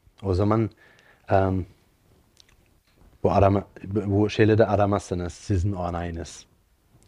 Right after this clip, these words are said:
Ve kutsal kitap der ki, İsa ile birlikte yaşadığınızda, onun sizi günahkarlar için öldüğünü kabul ettiğinizde, sizi kutsal ruhu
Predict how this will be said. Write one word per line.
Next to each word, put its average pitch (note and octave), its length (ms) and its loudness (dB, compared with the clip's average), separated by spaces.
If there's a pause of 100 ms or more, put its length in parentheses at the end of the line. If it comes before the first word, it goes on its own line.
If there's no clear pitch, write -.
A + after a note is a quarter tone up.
(1400)
Ve G#2+ 120 6
kutsal B2 400 4 (420)
kitap - 360 0 (480)
der A2+ 280 6
ki, C#3+ 260 2 (240)
İsa A#2+ 280 4
ile B2 180 4
birlikte A#2 320 4
yaşadığınızda, G#2+ 880 2
onun B2 240 2
sizi A2+ 360 2
günahkarlar G#2+ 600 0
için G#2+ 480 -2
öldüğünü G#2+ 380 0
kabul G#2+ 360 2
ettiğinizde, G2+ 720 -2 (880)
sizi A2 260 2
kutsal A2+ 560 2
ruhu G2+ 320 0